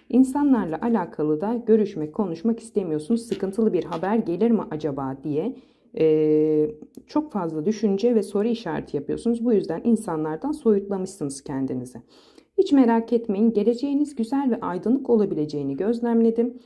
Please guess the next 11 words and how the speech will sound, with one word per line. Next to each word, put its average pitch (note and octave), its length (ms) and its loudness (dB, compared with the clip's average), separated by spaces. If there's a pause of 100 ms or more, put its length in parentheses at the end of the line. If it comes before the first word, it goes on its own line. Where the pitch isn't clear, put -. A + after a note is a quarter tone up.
(280)
Bu F4+ 100 -2
aralar F#3+ 480 -2 (960)
sevdiğiniz A3 720 2
ya G#3+ 140 2
da, A#3+ 280 0
e, E3+ 440 -4
eşinizle A#3+ 480 0
alakalı D#3 680 -6 (300)
bir D#4 120 2
gel A#3 340 2
git, A#3+ 320 -4